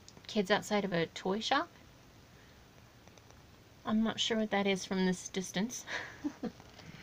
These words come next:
And then on this side, look at her. Oh, I want her. I like her a lot. I always wanted to be a ballerina when I was younger, and then a figure skater.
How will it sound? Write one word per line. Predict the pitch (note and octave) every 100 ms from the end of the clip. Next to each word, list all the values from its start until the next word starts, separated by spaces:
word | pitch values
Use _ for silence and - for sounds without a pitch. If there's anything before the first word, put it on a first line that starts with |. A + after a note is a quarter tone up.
| - - -
And | - A3
then | G#3
on | G3+
this | G#3 D4+
side, | - - F3 E3+ E3+
look | G#3+ D4 E4 -
at | F3+ G#3 G#3+
her. | G3+ G3 G#3+ G3 F3 -
Oh, | A#3 B3+
I | F#3
want | F3+ G3 F#3
her. | D#3+ F3+ - - - - - - - - - - -
I | G3+ G3+
like | F#3 F3
her | - F3+ G3 - - -
a | -
lot. | - - - - - G3
I | F#3+
always | G3+ G3+ - - -
wanted | F#3+ F#3+ F3+
to | -
be |
a | F3+
ballerina | F3+ E3+ E3+ E3+ E3+
when | F3
I | E3+
was | E3+
younger, | E3+ E3+ G#3+ - - - - -
and | F#3+
then | E3+
a |
figure | F3 E3+ E3+
skater. | - F3 F#3